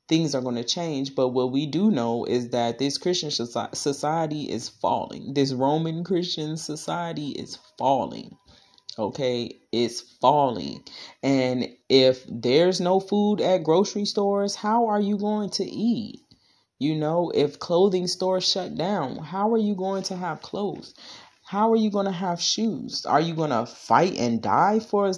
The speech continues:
basic human needs, I don't feel like that is the remedy. You know, there's gonna be a lot of people that fight and die over this shit. But I'm, me and my people, like,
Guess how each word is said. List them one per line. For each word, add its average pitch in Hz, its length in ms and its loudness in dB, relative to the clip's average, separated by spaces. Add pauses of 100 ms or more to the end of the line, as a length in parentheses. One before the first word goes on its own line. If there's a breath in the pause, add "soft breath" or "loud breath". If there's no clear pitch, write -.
(480)
basic 180 400 4
human 196 380 0
needs, 233 400 0
I 196 180 0
don't 247 180 -2
feel 180 200 0
like 170 340 0
that 135 340 2
is 139 260 -4
the 123 140 -2
remedy. 143 680 -2 (300 loud breath)
You 135 160 2
know, 151 300 2
there's 147 240 6
gonna 190 200 4
be 226 140 6
a 226 80 6
lot 202 260 8
of 269 100 2
people 151 460 6
that 123 260 4
fight 131 240 2
and 117 160 -4
die 110 460 -2
over 113 300 0
this 110 260 -2
shit. 139 360 -4 (300 loud breath)
But 165 320 4
I'm, 240 500 4
me 233 440 4
and 165 340 0
my 180 280 4
people, 190 500 2
like, 139 340 0